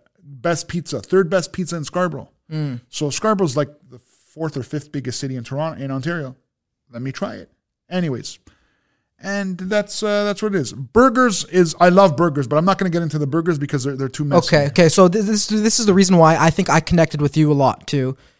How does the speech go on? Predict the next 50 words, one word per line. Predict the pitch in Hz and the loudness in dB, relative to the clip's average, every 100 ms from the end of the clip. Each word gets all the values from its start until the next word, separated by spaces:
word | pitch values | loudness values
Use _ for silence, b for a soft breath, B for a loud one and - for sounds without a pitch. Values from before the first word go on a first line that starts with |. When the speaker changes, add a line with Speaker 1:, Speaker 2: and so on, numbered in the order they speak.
| _ | _
Speaker 2:
because | 156 170 160 156 | 2 6 6 8
I'm | 202 | 6
a | 196 | 6
huge | 214 180 | 4 4
Nutella | 180 170 156 147 | 4 6 6 6
guy | 143 135 | 4 2
myself. | 127 - 127 104 - 123 | 0 -2 -2 -2 -6 -10
Speaker 1:
Nutella. | 135 - 110 95 | -8 -6 -6 2
Speaker 2:
Big, | 196 214 170 | 6 6 6
big | 190 185 | 6 6
Nutella | 180 160 156 156 | 4 4 4 4
person. | 165 160 151 156 160 - _ _ - | 4 2 4 2 0 -4 _ _ -2
Uh, | 151 | 4
like | 156 | 4
I | 147 | 4
said, | 165 | 4
that's | 160 | 4
how | 170 | 4
you | 160 | 4
started. | 147 - 160 151 135 135 - _ _ - | 2 4 6 6 4 0 -4 _ _ -8
So | - 165 151 143 - _ | 4 8 8 6 -2 _
<laughs> | |
yeah, | - 139 160 143 | -2 2 2 2
I | - | 0
got | 185 180 - | 0 0 -2
Nutella. | 190 - 147 147 | -2 2 2 2
I | 151 | 2
love | 151 160 | 0 0
that. | 156 139 - B B | 0 -2 -4 B B
So | - 196 175 165 B B - | 2 6 8 6 B B 4
I | 185 | 6
wanna | 202 226 220 202 180 160 - - 185 | 8 8 10 10 8 6 0 -20 0
give | 196 185 | 4 6
a | |
deep | 151 196 185 | 4 2 6
dive | 185 160 165 156 | 6 8 6 4
on | 156 165 165 | 4 4 4
Nutella. | 156 165 151 160 175 170 - _ | 2 4 6 6 4 0 -10 _
First | - 247 - | 4 4 6
things | 240 214 | 4 4
first, | - 170 190 233 - - _ _ | 2 4 6 4 -2 -12 _ _
and | 175 | 6
here's | 170 220 | 8 10
what | 214 | 8
a | |
lot | 185 185 | 8 8
of | 180 | 6
people | 208 165 | 2 4
don't | 160 156 156 | 4 4 0
know. | 147 127 139 | 0 0 -2